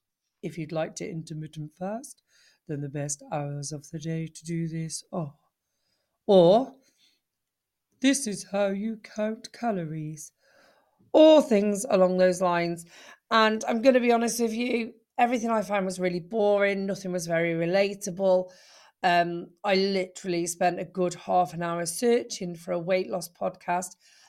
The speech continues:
that would keep me engaged, that I would find entertaining, that I could relate to. Um, and there was nothing. Everything was just like,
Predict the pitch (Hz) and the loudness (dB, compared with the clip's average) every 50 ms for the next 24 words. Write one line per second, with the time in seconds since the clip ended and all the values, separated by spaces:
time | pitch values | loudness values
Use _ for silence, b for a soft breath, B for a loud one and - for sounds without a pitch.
0 | b b 262 196 208 240 220 175 165 - - 202 220 - 190 165 165 165 170 233 | b b 0 0 0 -2 -4 -10 -10 -12 -12 -12 -8 -6 -4 -4 -4 -4 -2 2
1 | 226 226 220 208 208 208 202 - - 196 180 - 185 170 170 170 170 - 175 175 | 2 4 4 2 0 -2 -6 -6 -4 -4 -2 0 0 0 0 -2 -4 -2 -2 -2
2 | 170 170 175 170 165 170 - - - - 262 233 220 226 233 226 226 220 226 233 | -2 -2 -4 -8 -8 -10 -14 -12 -6 -2 0 0 0 0 -2 -2 -4 -4 -4 -6
3 | 226 - b b b b b b b b 285 208 190 - - 233 240 233 233 - | -8 -12 b b b b b b b b -4 -2 -2 0 2 2 2 2 0 -4
4 | 226 196 196 196 185 185 185 180 175 180 - - - 196 190 185 180 185 - - | -8 -8 -4 -2 -2 0 0 -2 -2 -6 -10 -12 -6 -4 -2 -2 -2 -4 -6 -8
5 | _ - 196 185 185 180 185 - - _ _ - 202 220 254 277 285 285 277 262 | _ -2 2 2 2 2 0 -4 -12 _ _ -12 -4 0 2 2 2 2 0 0
6 | 262 262 294 285 - - - 311 277 233 190 170 170 165 - b b b b b | 0 0 -2 -2 -6 -4 0 0 2 2 0 -2 -6 -10 -18 b b b b b
7 | b b b 277 285 277 302 320 294 302 - 262 233 214 208 202 - - 220 196 | b b b 2 2 2 2 -2 -4 -4 -6 -6 -6 -6 -8 -10 -10 -10 -10 -10
8 | 190 - - 190 185 196 - - _ | -10 -10 -8 -8 -8 -8 -8 -12 _